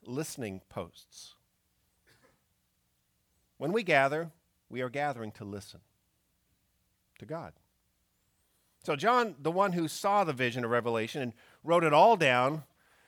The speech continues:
was kind of like a circuit riding pastor of seven small churches that were located in seven cities along a Roman postal route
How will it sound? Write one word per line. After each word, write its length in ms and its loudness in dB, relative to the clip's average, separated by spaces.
was 560 2
kind 140 -2
of 80 0
like 160 2
a 120 -4
circuit 440 -6
riding 360 0
pastor 540 -4
of 140 -6
seven 380 -4
small 340 -4
churches 480 -10
that 120 -8
were 100 -6
located 540 -6
in 180 -10
seven 380 -8
cities 540 -10
along 400 -2
a 260 -2
Roman 480 -4
postal 500 -8
route 400 -6